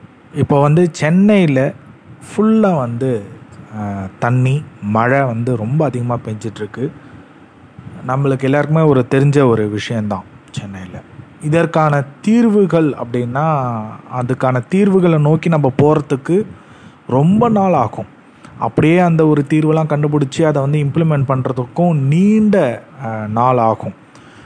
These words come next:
So, அதனால இந்த தீர்வுகள் நோக்கி கண்டிப்பாக சென்னை, ஆ, தமிழகம்,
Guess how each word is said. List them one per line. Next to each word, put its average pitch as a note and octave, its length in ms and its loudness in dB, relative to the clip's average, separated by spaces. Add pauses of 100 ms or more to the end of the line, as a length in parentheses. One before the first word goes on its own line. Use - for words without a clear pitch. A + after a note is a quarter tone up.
(140)
So, C#3 380 0
அதனால E3 380 2
இந்த E3+ 300 4
தீர்வுகள் A3 680 2
நோக்கி F3+ 580 0 (520)
கண்டிப்பாக F#3+ 880 2 (420)
சென்னை, F3 580 2
ஆ, A#2+ 200 0
தமிழகம், F#3+ 600 2